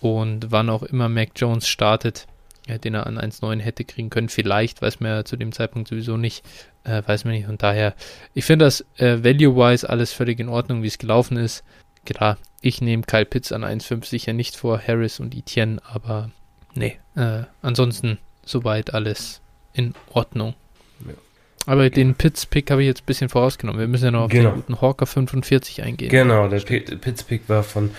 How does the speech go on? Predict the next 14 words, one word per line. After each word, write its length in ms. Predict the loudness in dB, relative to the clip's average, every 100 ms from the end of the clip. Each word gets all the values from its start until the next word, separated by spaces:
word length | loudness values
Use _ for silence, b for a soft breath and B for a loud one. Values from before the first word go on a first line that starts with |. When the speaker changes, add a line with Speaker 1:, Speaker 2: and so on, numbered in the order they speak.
| B B
Speaker 2:
Hawker 240 | 2 4 4
fünfundvierzig, 800 | 4 2 2 0 0 0 -2 -4 -2
der, 320 | 2 2 2
wie 140 | -2 -4 -6
du 180 | -4 -2
schon 140 | 2
gesagt 200 | 2 2
hast, 120 | 0
dafür 260 | -2 0 2
hochgegangen 600 | 2 2 -2 0 2 2 2
ist. 180 | 0 -6 B B B B B
Ähm, 300 | 4 6 6 2 -8 2
ja, 240 | 4 4 -4 -16 -2
da, 140 | 0